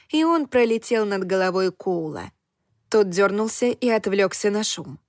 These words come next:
Рошель воспользовалась этим. В два шага очутившись возле него, она ударила его в солнечное сплетение рукоятью меча, а затем сделала подсечку.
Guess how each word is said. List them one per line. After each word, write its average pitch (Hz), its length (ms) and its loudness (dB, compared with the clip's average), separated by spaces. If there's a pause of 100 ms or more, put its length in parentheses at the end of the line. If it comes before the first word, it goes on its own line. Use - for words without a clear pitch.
(400)
Рошель 240 460 2
воспользовалась 196 920 2
этим. 190 400 -2 (380)
В 202 160 2
два 226 220 0
шага 208 420 0
очутившись 196 680 0
возле 190 360 0
него, 190 360 -2 (280)
она 220 340 2
ударила 214 440 4
его 196 300 4
в 196 60 -4
солнечное 202 680 0
сплетение 196 840 0
рукоятью 185 720 0
меча, 233 420 -2 (360)
а 254 140 2
затем 233 420 0
сделала 196 500 4
подсечку. - 840 -6